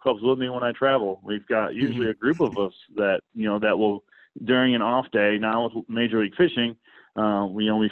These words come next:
Speaker 1: fish one day and we have a day off, and then we fish one day and have a day off. And if you make the cut, uh, and then you fish the rest of the weekend. But so we generally have an off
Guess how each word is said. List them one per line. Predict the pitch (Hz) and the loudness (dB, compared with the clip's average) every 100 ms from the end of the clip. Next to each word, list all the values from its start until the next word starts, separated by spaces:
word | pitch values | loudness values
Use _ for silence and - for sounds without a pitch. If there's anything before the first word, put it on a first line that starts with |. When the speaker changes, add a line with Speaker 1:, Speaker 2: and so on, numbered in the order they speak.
| - | 0
Speaker 1:
fish | 117 | 0
one | 123 117 | 2 2
day | 113 107 110 | 4 4 4
and | 107 | 2
we | 107 | 0
have | 104 | 0
a | 101 | 0
day | 98 | 2
off, | 92 92 92 | 2 0 -2
and | - | -4
then | 92 | -8
we | 92 | -4
fish | 95 90 | -4 -6
one | 90 | -8
day | 90 87 | -4 -4
and | 87 | -6
have | 87 | -10
a | 87 | -6
day | 85 | -4
off. | 85 87 - | -2 -2 -4
And | 90 | -14
if | 90 | -14
you | 90 | -8
make | 92 90 | -6 -6
the | 90 | -8
cut, | - 131 113 - _ _ _ _ | 0 4 4 0 _ _ _ _
uh, | 95 95 | 0 0
and | 95 | 2
then | 101 | 0
you | 101 - | 0 0
fish | 110 - | -2 0
the | 95 | 0
rest | 92 92 | 0 0
of | 87 | -2
the | 92 | 0
weekend. | 110 90 85 87 _ - _ | 0 -2 -6 -10 _ -20 _
But | 123 110 101 - _ _ _ _ _ _ _ _ _ _ - - | 2 4 2 -4 _ _ _ _ _ _ _ _ _ _ -20 -2
so | 131 | 2
we | 127 | 4
generally | 120 151 151 117 | 4 2 2 0
have | 120 | 0
an | 107 | 0
off | 98 110 | 0 -2